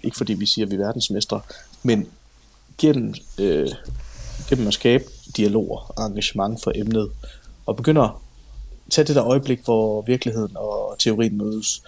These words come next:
og begynder at skabe nogle, øh, nogle billeder af det, og noget engagement i diskussionerne om det, så vil vi jo gerne have, have folk til at blive bedre til det her. Og også, øh, begynde at blive kritisk i forhold til, hvornår skal vi anvende det agile, og hvornår skal vi ikke, og, øhm,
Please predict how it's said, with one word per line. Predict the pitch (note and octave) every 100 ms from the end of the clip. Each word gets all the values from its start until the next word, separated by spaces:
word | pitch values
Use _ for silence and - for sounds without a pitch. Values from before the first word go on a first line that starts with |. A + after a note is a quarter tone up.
| - - - G#2+
og | C3
begynder | B2+
at | B2
skabe | - B2 B2+
nogle, | A#2+ G#2 G2+
øh, | G2+ G2+ G#2 G#2 - _ -
nogle | G#2
billeder | A#2 A#2+ A#2
af | G2+
det, | G#2 G#2+ G#2+ A2
og | G2+
noget | G2+ G#2+
engagement | G#2+ - G#2+ A2
i | A2+
diskussionerne | G2+ - - A#2+ A2 G#2+
om | G#2+
det, | A2+ A#2 - - - - -
så | - -
vil | D3
vi | C#3+
jo | A#2
gerne | A#2+ C3
have, | B2 A2+ A2
have | - A2+
folk | C3
til | C3+ C3
at | A2+ A2+ - _ _
blive | -
bedre | B2 D#3+
til | F3+ C3+
det | C#3
her. | A#2+ - _ _ - -
Og | B2
også, | D#3+ C#3+
øh, | A#2
begynde | B2 C#3+
at |
blive | C3
kritisk | - - - - -
i | -
forhold | A#2+ A#2+ A2
til, | A#2+
hvornår | - C3+
skal | -
vi | A2
anvende | A2+ C3 A#2
det | A2
agile, | A2 C3 A#2+ A#2
og | -
hvornår | C3 A#2
skal | - -
vi |
ikke, | - D3+ D#3 C#3 -
og, | G#2 - - - - - _ _ _ - -
øhm, | A2 F#2+ F2 E2+ F2+